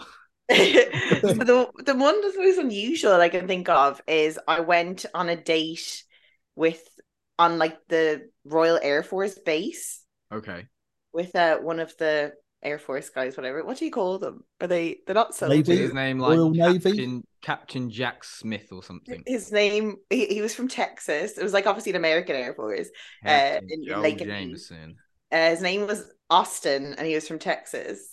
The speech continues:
Speaker 1: which is, like,
Speaker 2: Original.
Speaker 1: Yeah.
Speaker 2: What's his brother called? Dallas.
Speaker 1: <laughs> Yeah. But actually, it was very funny because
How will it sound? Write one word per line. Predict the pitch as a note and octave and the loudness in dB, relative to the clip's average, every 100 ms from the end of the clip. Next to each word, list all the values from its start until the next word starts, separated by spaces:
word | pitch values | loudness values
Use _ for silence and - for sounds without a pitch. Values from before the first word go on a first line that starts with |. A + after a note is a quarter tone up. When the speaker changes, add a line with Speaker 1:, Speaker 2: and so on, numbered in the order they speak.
| - | -10
Speaker 1:
which | F#3+ F#3+ | -10 -10
is, | F3 | -2
like, | D#3 B2 | 0 4
Speaker 2:
Original. | C#3 C3+ C3 B2 C3+ - _ - - | 2 2 0 0 -2 -6 _ -20 -8
Speaker 1:
Yeah. | F3+ D#3+ | -2 0
Speaker 2:
What's | D#3 | 0
his | D3 | -2
brother | - D3 C3 | 2 2 2
called? | B2+ A#2+ A#2 | -2 -4 0
Dallas. | D3 C3 C3 - - _ | 2 2 0 -6 -20 _
Speaker 1:
<laughs> | - - | -6 2
Yeah. | - - B3 - B3+ - - B3+ C#3 - - - F#3+ - - - _ - | 4 8 8 8 4 4 0 -4 -8 -8 -10 -8 -10 -10 -20 -20 _ 4
But | A#3+ | 6
actually, | A#3 A#3 - A3 | 8 6 0 2
it | F3 | 4
was | G3 | 2
very | G#3 F#3+ F#3+ | 4 4 4
funny | F#3+ F3 | 0 0
because | D3 E3+ F#3 D#3+ | -2 -2 0 0